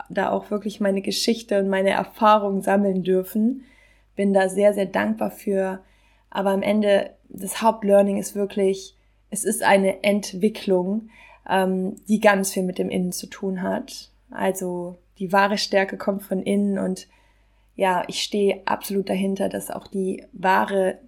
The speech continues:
Transformation, also auch deine körperliche Transformation, die Abnahme, immer mit deinem Innen geht. Das heißt, ähm, der Körper folgt, aber das, was wir zu tun haben, ist wirklich nach innen zu schauen, dort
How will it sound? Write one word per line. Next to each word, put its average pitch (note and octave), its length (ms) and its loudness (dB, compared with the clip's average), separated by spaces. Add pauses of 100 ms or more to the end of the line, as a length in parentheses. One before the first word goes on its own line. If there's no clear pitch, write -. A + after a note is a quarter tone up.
(160)
Transformation, A3 1080 0
also F#3 200 -6
auch G3 280 0
deine F#3+ 300 -2
körperliche F#3+ 800 -2 (480)
Transformation, G3+ 960 -2
die - 140 -8
Abnahme, G3 840 0 (520)
immer A3 600 4 (240)
mit G3 280 0
deinem F#3+ 240 0
Innen F#3 340 0
geht. - 480 -8
Das - 200 -8
heißt, F#3+ 380 -4
ähm, F3+ 380 -6 (300)
der G3 80 0
Körper G#3 300 2
folgt, G#3 600 2
aber F#3 500 0
das, F#3+ 200 -8
was G3+ 200 -4
wir G3 180 0
zu G3 160 -6
tun A3 340 2
haben, G3 180 2
ist - 120 -8
wirklich F#3+ 220 -8
nach F#3 100 -10
innen G3+ 180 -4
zu F#3+ 120 -8
schauen, F3+ 460 -4
dort G3+ 380 2